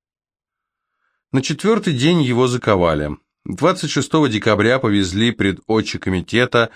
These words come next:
с военным министром Татищевым во главе. «Бестужев, кто убил Милорадовича?»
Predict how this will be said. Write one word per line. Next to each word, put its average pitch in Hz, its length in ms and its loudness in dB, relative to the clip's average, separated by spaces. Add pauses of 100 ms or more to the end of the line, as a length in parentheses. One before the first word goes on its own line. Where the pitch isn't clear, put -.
(260)
с - 160 -12
военным 135 500 2
министром 117 680 0
Татищевым 95 800 -2
во 90 80 -2
главе. 90 480 0 (880)
«Бестужев, 143 880 -2 (160)
кто 147 340 2
убил 131 300 0
Милорадовича?» 95 920 0